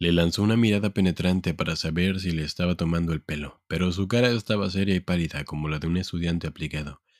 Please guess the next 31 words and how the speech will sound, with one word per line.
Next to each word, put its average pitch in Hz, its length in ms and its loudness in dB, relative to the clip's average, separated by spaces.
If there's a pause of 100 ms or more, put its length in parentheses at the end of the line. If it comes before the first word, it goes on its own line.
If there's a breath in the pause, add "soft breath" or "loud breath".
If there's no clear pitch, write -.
(220)
Había 113 440 4
controlado 117 640 2
la 131 100 0
risa 135 360 -2
al 80 100 0
darse 85 280 0
cuenta 90 300 0
de 85 100 -2
que 90 200 0
Annie 101 180 2
tal 87 160 0
vez 92 200 0
sabía 95 280 0
del 85 200 -2
Dexon 95 340 -4
Machine 95 400 -4
todo 92 260 -2
menos 90 460 0
el 73 120 -6
nombre. 73 380 -8 (800)
"Está 82 280 -2
bien". 82 440 -2 (920)
Era 98 200 4
uno 113 180 4
de 113 60 0
los 107 160 -2
capítulos 101 480 2
del 87 160 2
coche 95 320 -2
sin 80 180 -4
freno. 73 400 -8